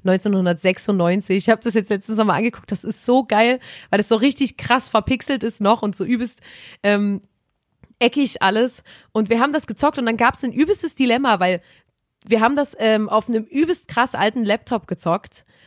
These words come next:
und das Spiel war halt auch relativ alt. Und dann,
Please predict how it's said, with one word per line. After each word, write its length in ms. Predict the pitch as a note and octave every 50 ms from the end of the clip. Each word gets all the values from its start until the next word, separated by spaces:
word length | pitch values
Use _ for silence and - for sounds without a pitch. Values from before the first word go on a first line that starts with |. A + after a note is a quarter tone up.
| _ _ _
und 200 | - G#3+ A3 G3
das 160 | G#3+ G3 - -
Spiel 340 | - - A#3+ A#3+ C4+ C#4
war 140 | A#3+ A#3+ G3+
halt 140 | A3+ G#3 - -
auch 280 | - A3 C#4 E4+ - - - _ _ _ _ _ _ - -
relativ 480 | G3+ F#3+ F#3 F#3 - - G3 F3+ - -
alt. 260 | - F3+ F#3 A3 - -
Und 200 | A3 G3+ - -
dann, 280 | B3+ D4 D#4+ D4 D#4+